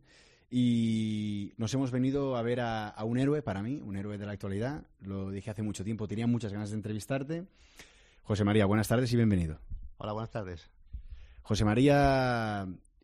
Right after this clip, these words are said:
Speaker 1: hiciste un reto, hiciste una hazaña, una excursión, que yo creo, qui-, quiero que la expliques tú a los oyentes antes que explicarla yo. ¿Qué hiciste, José María, hoy por qué te estoy entrevistando?
Speaker 2: Pues sí, mira, eh, era cuestión de, de que a través de,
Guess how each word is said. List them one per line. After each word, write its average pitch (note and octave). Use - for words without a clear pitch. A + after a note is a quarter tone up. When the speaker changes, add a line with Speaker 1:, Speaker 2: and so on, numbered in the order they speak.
Speaker 1:
hiciste A#2
un A#2+
reto, C3+
hiciste F2+
una G2
hazaña, B2
una A2
excursión, C3
que G#2
yo C#3
creo, E3+
qui-, E3
quiero F3+
que D#3+
la D#3
expliques D3
tú C#3+
a C3
los B2+
oyentes B2+
antes A#2+
que B2
explicarla F#2+
yo. E2+
¿Qué C#3+
hiciste, F#2+
José F#2
María, G2
hoy A2
por A2+
qué A2+
te G#2+
estoy F#2+
entrevistando? E2
Speaker 2:
Pues A2+
sí, C3+
mira, A2
eh, A2
era A#2+
cuestión A#2+
de, G#2+
de G#2
que G#2
a G#2
través A2
de, C3